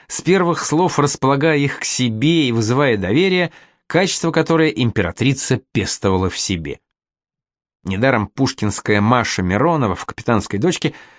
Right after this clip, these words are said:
сама не заметила, как вступила в беседу с незнакомкой из парка и поделилась с ней своим горем. Марья Ивановна пошла около прекрасного луга, где только что поставлен был памятник в честь недавних побед графа Петра Александровича Румянцева.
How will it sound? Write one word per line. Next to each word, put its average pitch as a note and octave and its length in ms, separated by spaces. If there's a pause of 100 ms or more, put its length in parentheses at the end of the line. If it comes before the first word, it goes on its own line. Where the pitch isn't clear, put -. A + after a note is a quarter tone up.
(120)
сама D#3 380
не G3+ 120
заметила, F3 540
как C#3 160
вступила F3 760
в A2+ 120
беседу C3 520
с - 140
незнакомкой A#2+ 760
из - 360
парка F3+ 480 (340)
и F#3+ 120
поделилась B2 720
с - 120
ней E3 200
своим F#2+ 580
горем. D#2 380 (1500)
Марья C3+ 420
Ивановна C3+ 500
пошла G#2+ 380
около G2 260
прекрасного F#2 640
луга, D#3 440
где C#3+ 200
только D3 380
что - 200
поставлен B2+ 760
был A2+ 180
памятник G#2 640
в - 40
честь - 320
недавних A#2+ 640
побед A2 320
графа G2+ 400
Петра G#2 260
Александровича G2+ 540
Румянцева. G2+ 760